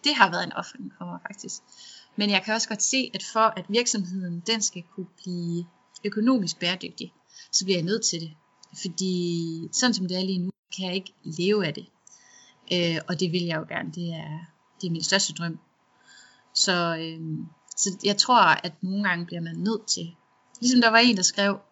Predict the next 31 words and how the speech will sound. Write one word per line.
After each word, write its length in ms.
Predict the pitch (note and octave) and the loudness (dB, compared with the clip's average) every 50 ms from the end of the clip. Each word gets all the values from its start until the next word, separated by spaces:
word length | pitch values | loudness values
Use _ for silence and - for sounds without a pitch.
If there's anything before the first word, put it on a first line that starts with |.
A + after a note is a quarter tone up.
| _ _ _ _ _ - - - | _ _ _ _ _ -20 -10 -4
hvad 100 | G3+ G3+ | 0 0
var 60 | G3 | 2
det, 100 | G3 F#3+ | 2 0
hun 80 | F#3 | -2
skrev? 240 | - - G3+ G3 F#3 G3 | -2 -2 -2 -2 0 0
Hun 100 | G#3 G#3 | 0 0
skrev, 260 | - - A#3+ A#3 - - _ _ _ _ - | 2 2 2 2 0 -2 _ _ _ _ -4
at 140 | G3+ G3+ G3+ - - - _ _ _ _ _ - | -2 -2 -2 -4 -10 -20 _ _ _ _ _ -2
nogle 360 | G#3+ A3 A#3+ B3+ C4 C4+ C#4 | 0 4 6 6 6 6 8
gange, 420 | B3 G#3+ G3+ G3+ G3+ G3+ G#3+ - - - G3 | 8 8 8 8 6 4 0 -2 -4 -4 -4
så 140 | - - - | 0 0 2
starter 420 | - - A3+ G#3 A3 A3+ A#3+ A3+ | 2 4 6 6 8 8 8 6
man 260 | G3+ F3+ E3+ E3+ E3+ - - - | 4 2 0 -2 -4 -6 -6 -4
et 140 | G3+ G3 - | 0 4 4
sted, 400 | - - - G3 G3 G3+ G#3 G#3 - _ _ _ _ _ _ _ _ _ _ _ _ _ _ _ _ - | 4 4 4 2 2 2 2 0 -4 _ _ _ _ _ _ _ _ _ _ _ _ _ _ _ _ 2
og 100 | G#3+ A#3 | 2 4
så 120 | - - A#3+ | 6 6 6
nogle 220 | A#3 A#3 A3+ A#3 | 6 6 6 6
gange, 140 | A3 A3 G#3 | 6 6 4
så 180 | - A#3 G#3+ G3+ | 2 -2 -2 2
rykker 220 | A3+ A#3+ A#3+ A3 D#3+ | 2 4 6 4 4
projektet 600 | D3+ - E3 E3+ - G3 G3 G3 - - - - | 2 2 -2 0 0 0 -2 -4 -6 -6 -4 -4
sig 140 | - F3+ | -6 -6
bare. 300 | - G#3 - E3 E3+ F3 - - _ _ - | -6 -6 -6 -4 -4 -6 -8 -12 _ _ -4
Og 60 | A#3+ | -2
så 120 | - C4+ | -2 -2
kan 100 | B3+ C4 | 0 0
det 120 | B3 A#3 A3 | 0 2 4
være, 200 | A3 A3 A#3 A3+ | 6 6 6 6
at, 80 | - - - _ _ _ _ _ _ _ _ _ - | 4 2 -4 _ _ _ _ _ _ _ _ _ 0
ja, 180 | A3+ A3+ A#3 A3+ | 2 2 2 2